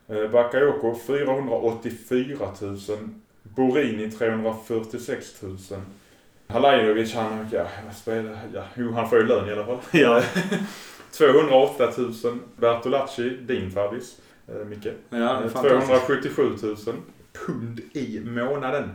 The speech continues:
Speaker 1: Det var inte tvåhundrasjuttiosju kronor
Speaker 2: Det är
Speaker 1: i
Speaker 2: sjukt.
Speaker 1: månaden.
Speaker 2: Det är sjukt.
Speaker 1: Eh, Bonaventura, fyrahundratjugosju.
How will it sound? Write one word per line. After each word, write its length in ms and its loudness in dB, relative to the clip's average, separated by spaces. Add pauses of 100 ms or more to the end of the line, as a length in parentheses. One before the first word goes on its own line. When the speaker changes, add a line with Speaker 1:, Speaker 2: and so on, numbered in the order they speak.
(120)
Speaker 1:
Det 60 -6
var 120 0
inte 220 -10
tvåhundrasjuttiosju 680 -4
kronor 460 -2 (320)
Speaker 2:
Det 60 -2
är 40 -4
Speaker 1:
i 60 0
Speaker 2:
sjukt. 140 4
Speaker 1:
månaden. 380 -2
Speaker 2:
Det 60 -4
är 60 -2
sjukt. 380 -2 (460)
Speaker 1:
Eh, 260 -2
Bonaventura, 640 4
fyrahundratjugosju. 800 0